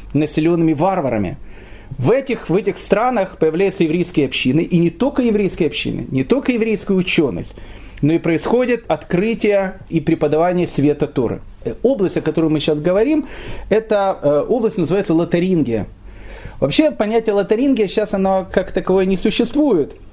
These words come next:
А тогда, в одиннадцатом веке, хахмей Лотар, то есть мудрецы Лотарингии, это была сила. Это была сила, которой, которую приезжали даже люди из, э, учёные Испании. Хахмей Лотар,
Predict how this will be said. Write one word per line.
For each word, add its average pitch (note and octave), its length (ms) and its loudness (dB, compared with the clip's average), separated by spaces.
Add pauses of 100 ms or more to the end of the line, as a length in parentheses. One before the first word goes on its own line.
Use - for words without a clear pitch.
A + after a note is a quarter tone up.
(140)
А C#3+ 320 2
тогда, E3 560 0
в A#2+ 100 -2
одиннадцатом E3+ 480 0
веке, G#3 500 0 (200)
хахмей F#3+ 480 0
Лотар, E3 580 0 (180)
то C#3+ 80 0
есть C3+ 120 -2
мудрецы E3+ 480 0
Лотарингии, F#3+ 680 2
это G#3 300 -2
была E3+ 220 0
сила. A#2+ 440 -2 (440)
Это C3+ 160 0
была D#3 180 0
сила, C4 400 2
которой, G3 560 2
которую G#3 480 0
приезжали F#3 580 0
даже D3 320 0
люди A#3+ 480 2 (260)
из, F3 320 0
э, D3+ 880 4
учёные F#3 500 2
Испании. F#3 540 0 (280)
Хахмей F3 360 2
Лотар, G#3+ 560 0